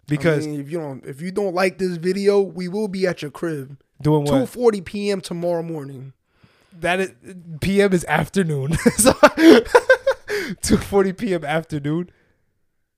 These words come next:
Speaker 2: Is that what I said?
Speaker 1: Yes, you said, no, you said two forty P M tomorrow morning.
Speaker 2: Two forty tomorrow, basically. We're gonna be at your crib, and if you ain't liking this video, we will beat you with a bat.
Speaker 1: A bat? We'll beat you
Speaker 2: Yes.
Speaker 1: with a dog, bro. We'll bring, we'll bring a dog and
Speaker 2: Yo.
Speaker 1: beat you with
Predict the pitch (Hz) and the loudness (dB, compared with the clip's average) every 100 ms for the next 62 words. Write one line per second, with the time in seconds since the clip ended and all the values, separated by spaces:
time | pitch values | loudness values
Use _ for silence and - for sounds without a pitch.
0 | _ - 147 170 170 - 175 190 175 175 | _ -14 -10 -6 -6 -4 -4 -2 4 4
1 | 170 196 214 240 202 190 202 254 214 240 | 4 2 4 6 8 6 4 2 2 2
2 | 226 214 196 - 196 175 180 156 165 151 | 4 2 2 0 -2 0 -2 0 0 2
3 | 160 160 143 147 - _ - 240 277 - | 2 2 0 -8 -14 _ -4 2 2 6
4 | 269 247 - 208 214 190 170 180 160 165 | 8 8 6 2 4 4 4 2 2 -4
5 | 180 190 175 180 175 175 180 175 160 180 | -6 -6 -4 -4 -4 -2 -2 -2 -4 4
6 | 190 180 165 170 170 180 170 180 180 180 | 4 4 -6 -8 -4 -4 -2 -4 -4 -8
7 | 170 180 190 175 170 190 196 196 180 180 | -8 -4 0 0 -2 -2 -4 -4 -10 -8
8 | 170 147 160 143 113 - _ _ _ - | -8 -6 -6 -6 -8 -16 _ _ _ -14
9 | 123 139 185 - _ _ - 165 214 233 | -6 -4 -4 -8 _ _ -8 -2 -2 0
10 | 202 156 143 147 120 110 113 135 143 156 | -2 -2 -2 -2 -2 -8 -10 -6 -6 -6
11 | 135 151 151 170 151 151 147 196 285 233 | -2 0 2 0 2 4 8 12 12 12
12 | 427 539 196 | 12 12 12